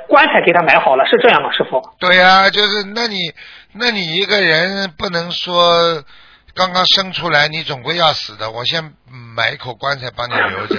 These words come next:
Speaker 1: <laughs>
Speaker 2: 那不能这样做的呀，还要现实生活的呀。所以有，
Speaker 1: 哦。
Speaker 2: 有时候很多人傻傻的把自己的名字刻在墓地里，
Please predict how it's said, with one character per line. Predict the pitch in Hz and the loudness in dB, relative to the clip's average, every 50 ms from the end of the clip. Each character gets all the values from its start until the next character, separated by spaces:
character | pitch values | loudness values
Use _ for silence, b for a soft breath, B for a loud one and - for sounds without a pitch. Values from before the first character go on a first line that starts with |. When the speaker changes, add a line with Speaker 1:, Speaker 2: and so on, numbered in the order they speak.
| 98 95 - | -2 -4 -4
Speaker 1:
<laughs> | - | -4
Speaker 2:
那 | - 69 - - | -6 -16 -18 -18
不 | - - | -18 -16
能 | 151 151 156 | -16 -18 -18
这 | - - - | -18 -18 -16
样 | - 127 113 | -14 -14 -16
做 | - - - 104 95 92 | -16 -18 -18 -18 -18 -20
的 | 87 | -20
呀， | 85 82 - - _ b b b b b b b b b b | -20 -20 -20 -20 _ b b b b b b b b b b
还 | - 139 151 175 | -6 -4 -2 0
要 | 180 175 160 | 2 2 0
现 | 151 - 185 185 175 160 | 0 0 0 0 0 0
实 | - - 143 | -2 -4 -6
生 | 131 - 151 147 143 135 113 | -6 -6 -6 -6 -8 -10 -12
活 | 104 98 95 92 | -14 -16 -16 -16
的 | 90 | -16
呀。 | 95 - - - - - _ b b b b b b b b | -18 -18 -20 -20 -20 -20 _ b b b b b b b b
所 | b - - 147 151 | b -10 -6 -4 -4
以 | 151 147 139 139 135 135 127 117 - b b b b - | -2 -2 -2 -4 -4 -4 -6 -8 -12 b b b b 2
有， | 208 | 4
Speaker 1:
哦。 | 180 165 156 147 147 | 4 6 4 2 0
Speaker 2:
有 | 139 135 | -4 -8
时 | 131 - - 170 | -8 -8 -8 -8
候 | 170 151 | -8 -10
很 | 127 135 139 127 | -10 -10 -12 -10
多 | 151 165 165 | -8 -8 -6
人 | 160 160 151 | -6 -8 -10
傻 | - - 131 127 143 | -6 -2 -2 -2 -2
傻 | 151 - 135 110 107 | -2 -4 -6 -6 -8
的 | 104 104 104 110 113 113 - | -8 -12 -18 -18 -18 -18 -14
把 | 123 117 - | -12 -12 -12
自 | - - 160 | -12 -16 -20
己 | 139 139 143 | -18 -14 -10
的 | 147 139 | -10 -10
名 | 135 127 131 147 | -10 -10 -14 -14
字 | 139 147 147 | -16 -18 -16
刻 | - - - 170 147 | -16 -16 -14 -12 -10
在 | 139 143 | -8 -8
墓 | 139 151 151 147 | -10 -10 -14 -16
地 | 127 - 147 147 | -16 -18 -18 -18
里， | 120 107 98 - | -18 -20 -20 -20